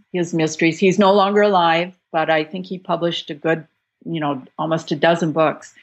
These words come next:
I go back and reread his just to remind me of what, uh, you know, uh, what a, what sparkling dialogue can do.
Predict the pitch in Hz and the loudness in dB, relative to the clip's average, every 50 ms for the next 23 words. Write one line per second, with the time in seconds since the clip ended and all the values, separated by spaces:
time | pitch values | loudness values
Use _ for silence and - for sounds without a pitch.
0 | - - - - _ - - 220 220 285 247 208 214 202 202 - 214 190 180 180 | -20 -20 -20 -18 _ -2 -2 0 2 2 2 2 2 2 0 0 -2 -4 -4 -2
1 | 180 185 190 180 170 175 175 170 165 165 - 190 190 170 147 147 - - - - | 0 0 0 0 0 0 0 0 -2 -4 -4 -2 0 0 0 0 -2 -8 -12 -10
2 | 165 160 160 - - 170 165 160 156 156 160 160 165 160 147 143 143 139 - _ | -10 -10 -8 -8 -8 -6 -4 -4 -2 -2 0 0 0 -2 -2 -4 -4 -8 -12 _
3 | _ _ _ _ _ _ - 175 160 143 143 165 160 156 - - _ - - 160 | _ _ _ _ _ _ -8 -6 -6 -2 0 0 0 -2 -2 -10 _ -16 -10 -6
4 | 156 143 139 139 139 - - - 170 160 139 131 - 151 - - - - _ _ | -4 -4 -4 -4 -6 -8 -8 -6 -6 -4 -4 -4 -6 -8 -10 -12 -18 -20 _ _
5 | 151 151 151 - - _ _ _ _ _ _ _ _ _ _ _ _ _ _ _ | -18 -16 -16 -16 -18 _ _ _ _ _ _ _ _ _ _ _ _ _ _ _
6 | _ _ _ _ _ _ 190 196 196 190 196 - 180 170 160 156 151 151 - - | _ _ _ _ _ _ 0 2 2 2 0 0 -2 0 0 0 -2 -4 -6 -10
7 | - - _ _ _ _ _ _ _ _ _ _ - - - 175 226 208 202 - | -16 -20 _ _ _ _ _ _ _ _ _ _ -20 -18 -6 -2 -2 -2 -2 -2
8 | - - 185 196 202 202 - 208 175 165 156 147 156 151 156 170 165 156 147 143 | -2 0 0 0 0 -2 -6 -8 -8 -8 -6 -4 -4 -2 0 -2 -2 -2 -4 -6
9 | 143 151 147 - - 170 147 143 165 165 156 - - - | -8 -10 -14 -16 -14 -12 -10 -8 -6 -6 -6 -6 -8 -12